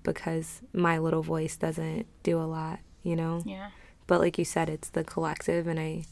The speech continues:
Speaker 1: I do like that 'cause I, I feel like you're very, or you've become in, like, the recent years, like,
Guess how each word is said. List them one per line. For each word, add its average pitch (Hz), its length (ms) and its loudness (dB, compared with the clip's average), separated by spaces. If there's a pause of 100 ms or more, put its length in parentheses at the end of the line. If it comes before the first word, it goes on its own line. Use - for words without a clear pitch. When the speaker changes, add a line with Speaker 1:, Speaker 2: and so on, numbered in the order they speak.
(420)
Speaker 1:
I 175 80 8
do 170 200 6
like 160 240 0
that 160 200 2
'cause 175 80 2
I, 185 160 8 (100)
I 208 160 12
feel 202 240 4
like 240 260 8 (540)
you're 185 240 8
very, 165 800 4 (640)
or 190 200 12
you've 180 340 8
become 170 720 2 (1200)
in, 170 180 4
like, 160 220 4 (640)
the 175 440 6
recent 165 400 4
years, 160 420 2
like, 160 200 0